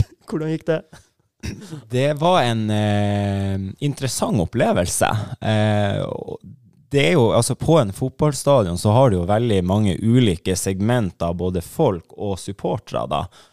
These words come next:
Speaker 2: Og det var jo, altså, ikke for å snakke ned nå, men det var jo litt stivere enn det det er inn på Store Stå før kamp.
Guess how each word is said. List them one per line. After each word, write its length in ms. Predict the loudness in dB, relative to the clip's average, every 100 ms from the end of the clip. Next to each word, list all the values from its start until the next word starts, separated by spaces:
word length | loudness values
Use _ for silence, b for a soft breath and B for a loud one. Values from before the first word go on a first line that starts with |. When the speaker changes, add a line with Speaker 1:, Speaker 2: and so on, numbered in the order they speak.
| b b b
Speaker 2:
Og 80 | -4
det 140 | -2 2
var 220 | 2 4
jo, 140 | 2 4 4
altså, 260 | 2 0 -4
ikke 240 | -4 -4 -2
for 240 | 0 0
å 100 | -2 -4 -8 -8
snakke 380 | -4 -4 -4 -4
ned 320 | 0 2 0
nå, 80 | -4
men 140 | -6
det 60 | -2
var 100 | 0
jo 60 | -2
litt 140 | -4
stivere 560 | -6 -4 -2 0 -2 -4
enn 140 | -6
det 140 | -4 -4
det 120 | -4
er 180 | -4 -4
inn 140 | -4 -6
på 140 | -8 -10
Store 300 | -6 -4 -4
Stå 300 | -2 -2 -2
før 240 | -6 -8
kamp. 360 | -4 -6 -6